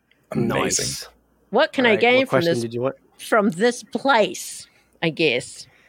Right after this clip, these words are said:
Speaker 3: that will hopefully
Speaker 2: Um,
Speaker 3: help us?
Speaker 2: you can see, uh, all over the, the floors of this place, there are giant, like, thick-ass cords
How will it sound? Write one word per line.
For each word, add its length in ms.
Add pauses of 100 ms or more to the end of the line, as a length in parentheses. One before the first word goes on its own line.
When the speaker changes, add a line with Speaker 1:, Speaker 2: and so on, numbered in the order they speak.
(560)
Speaker 3:
that 180
will 360
hopefully 500
Speaker 2:
Um, 60
Speaker 3:
help 280
us? 440 (880)
Speaker 2:
you 280
can 220
see, 720
uh, 220
all 380
over 280
the, 160 (160)
the 120
floors 600
of 160
this 140
place, 380
there 200
are 160
giant, 640
like, 220
thick-ass 720
cords 640